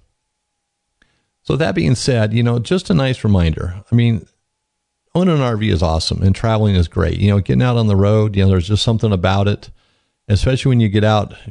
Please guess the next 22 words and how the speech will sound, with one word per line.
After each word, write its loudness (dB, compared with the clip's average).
beyond 2
the 0
city 0
and, 2
like, -2
going 2
through -2
Idaho, 2
parts -2
of 0
Utah, 2
you -6
know, 4
you're 4
just -6
out 2
on 2
the 2
open 2
road. 2
It's -4
cool. -4